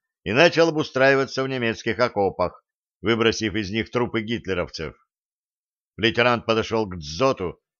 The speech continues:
возле которого стояли бойцы Медведевского взвода. Старшина и Шумов — осторожно подняли изорванное тело Холмова и положили на плащ палатку. Волков почувствовал,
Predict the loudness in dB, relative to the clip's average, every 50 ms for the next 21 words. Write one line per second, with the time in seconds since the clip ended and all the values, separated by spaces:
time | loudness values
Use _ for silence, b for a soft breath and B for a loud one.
0 | _ _ _ _ -6 -6 -4 -2 -2 -2 -2 0 0 0 0 0 0 -2 -2 -2
1 | 0 2 2 2 0 0 -2 0 0 0 0 -2 -4 -8 -6 -4 -6 -6 -8 _
2 | _ _ _ -6 -4 -2 0 2 2 2 2 2 0 -2 -4 -6 -4 -4 -2 -2
3 | -4 -4 -2 -2 -2 0 -2 -2 -4 -6 -10 -10 _ _ _ _ _ _ _ _
4 | _ _ _ _ _ _ -12 -6 -4 -4 -4 -4 -4 -2 0 2 2 2 2 0
5 | -6 -12 -12 -8 -4 -4 -2 0 0 -2 -2 -4 -10 _ _ _ _ _ _ _
6 | _ -8 -6 -2 0 2 4 4 2 2 -2 -4 -2 0 -2 -2 0 0 0 0
7 | 0 0 -2 -4 -4 -6 -8 -6 0 0 0 0 0 -2 -4 -4 -6 -4 -2 -2
8 | -2 0 -2 -2 -4 -4 -6 -4 -4 -2 0 0 2 0 0 -2 -4 _ _ _
9 | _ _ _ -10 -8 -4 0 2 2 2 2 2 0 -2 0 -2 -2 -4 -4 -2
10 | 0 0 0 0 0 -4 -8 _ -2 0 2 2 0 0 -2 _ _ -20 -18 -18
11 | -20 _ _ _ _ _ _ _ _ _ _ _ _ _ _ _ _ _ _ -2
12 | 2 4 6 6 6 4 2 2 2 0 -4 -2 -2 -2 -2 -2 -4 -4 -4 -4
13 | -4 -4 -2 0 2 4 2 2 0 -4